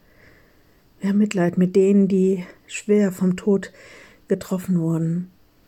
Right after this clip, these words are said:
Ja, wir bitten dich, dass wir dieses Licht, das du in diese Welt gebracht hast, nicht aus dem Blick verlieren. Dass wir unser Vertrauen und unseren Glauben in dich nicht verlieren.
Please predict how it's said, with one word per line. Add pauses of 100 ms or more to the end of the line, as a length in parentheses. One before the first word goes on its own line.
(960)
Ja,
wir
bitten
dich,
dass
wir
dieses
Licht,
das
du
in
diese
Welt
gebracht
hast,
nicht
aus
dem
Blick
verlieren. (520)
Dass
wir
unser
Vertrauen
und
unseren
Glauben
in
dich
nicht
verlieren.